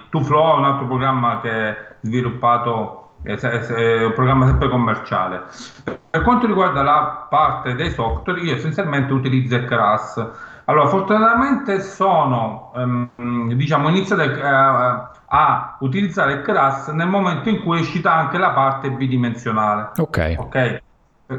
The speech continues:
Speaker 1: Da circa duemila, io ho fatto un corso con un collega americano nel novembre del duemilaquindici a Milano, nella,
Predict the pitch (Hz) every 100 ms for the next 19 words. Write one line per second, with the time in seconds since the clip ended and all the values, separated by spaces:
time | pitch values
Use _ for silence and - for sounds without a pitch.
0 | - - - 131 135 135 156 - 156 143
1 | 139 135 147 160 165 156 147 143 151 -
2 | 139 127 - 135 127 156 165 156 - 143
3 | 120 131 131 127 123 127 135 135 120 120
4 | 120 120 120 107 113 156 185 - - -
5 | - - 123 127 127 143 151 131 127 120
6 | 123 127 117 - 117 98 98 104 - 160
7 | 196 - - - - _ - 113 123 117
8 | 113 104 104 196 220 - - 143 175 175
9 | -